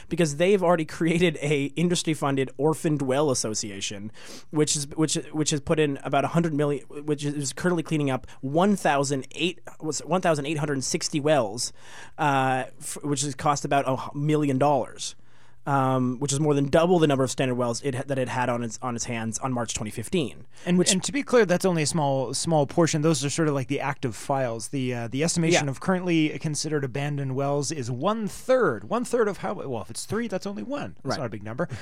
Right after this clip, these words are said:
Speaker 2: No, it's four hundred fifty thousand. So there's currently estimated to be about a hundred and fifty thousand abandoned projects.
Speaker 1: Yeah, and so, and s-,
Speaker 2: In
Speaker 1: and it
Speaker 2: Alberta alone.
Speaker 1: Yeah, and, and so this is,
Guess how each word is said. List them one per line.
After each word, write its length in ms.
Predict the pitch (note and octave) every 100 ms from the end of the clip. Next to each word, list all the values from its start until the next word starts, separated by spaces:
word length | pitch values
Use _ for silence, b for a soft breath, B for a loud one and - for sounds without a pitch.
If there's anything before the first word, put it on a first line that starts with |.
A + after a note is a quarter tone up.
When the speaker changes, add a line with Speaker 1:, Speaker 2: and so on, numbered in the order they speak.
| B
Speaker 2:
No, 100 | B3+
it's 80 | G#3
four 120 | A#3+
hundred 260 | A#3+ A3 F#3
fifty 220 | G3 F3+
thousand. 500 | - D#3+ D#3 C#3 -
So 140 | - C3+
there's 160 | C#3
currently 260 | F#3 F3+ E3
estimated 360 | D3 D3+ C3
to 40 | A#2+
be 80 | C3+
about 200 | C3 A#2
a 80 |
hundred 260 | - G3 E3+
and 180 | D3+ C3+
fifty 320 | D3+ - D3+
thousand 640 | - - C#3+ C#3+ C3+ B2
abandoned 560 | B2 A#2 A#2 B2 A#2+ A2+
projects. 640 | A#2 A2+ F#2+ - - - -
Speaker 1:
Yeah, 220 | D#3 D3 - -
and 180 | F3 F3
so, 260 | A3 G3+ - F#3+
and 120 | F#3
s-, 60 |
Speaker 2:
In 140 | - F#3+
Speaker 1:
and 80 | A#3
it 20 |
Speaker 2:
Alberta 340 | F#3 F#3 -
alone. 280 | C3 G#2+ -
Speaker 1:
Yeah, 200 | D#3+ C#3+ -
and, 200 | D#3+ F3+ F3+
and 100 | E3+
so 120 | F3
this 320 | D#3+ A3+ -
is, 520 | - F#3 E3+ D3 -